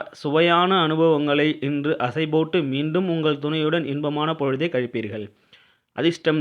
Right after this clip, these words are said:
எண் இரண்டு, தனுசு. மன அழுத்தத்திற்கு எதிரான மருந்தாக புன்னகை வேலை செய்யும். இன்று உங்கள் உடன்பிறப்புகள் புதிய நிதி உதவிகளை கேட்கலாம். அவர்களுக்கு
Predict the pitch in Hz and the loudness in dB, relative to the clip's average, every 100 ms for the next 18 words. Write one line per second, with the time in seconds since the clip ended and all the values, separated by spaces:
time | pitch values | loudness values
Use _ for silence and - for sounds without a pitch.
0 | 139 135 135 - - 117 117 120 117 117 | 2 0 -2 -10 -6 -2 -2 -2 -4 -6
1 | - _ 117 120 127 123 131 120 107 - | -14 _ -10 -4 -4 -4 -4 -6 -6 -12
2 | _ _ _ 123 165 208 170 185 180 180 | _ _ _ 0 2 2 4 2 2 0
3 | 185 170 156 147 160 160 175 156 139 151 | 0 0 -2 2 4 4 2 2 0 4
4 | 143 139 165 120 - 147 156 165 165 151 | 4 4 2 0 -2 -4 0 0 2 2
5 | 143 143 147 151 123 117 110 101 - _ | 2 2 2 0 -2 -4 -4 -8 -14 _
6 | _ _ _ _ - 180 220 214 208 208 | _ _ _ _ -2 2 6 6 6 6
7 | 190 185 185 220 202 196 190 175 170 185 | 6 6 4 2 2 2 2 4 4 2
8 | 175 175 196 202 208 202 _ _ _ _ | -2 0 2 4 2 -2 _ _ _ _
9 | - 165 196 185 170 165 151 156 175 143 | -2 2 4 6 6 6 4 2 0 0
10 | 135 - 123 113 104 _ _ - 117 135 | -2 -2 -4 -4 -10 _ _ -6 0 2
11 | 139 139 135 - | 4 2 0 0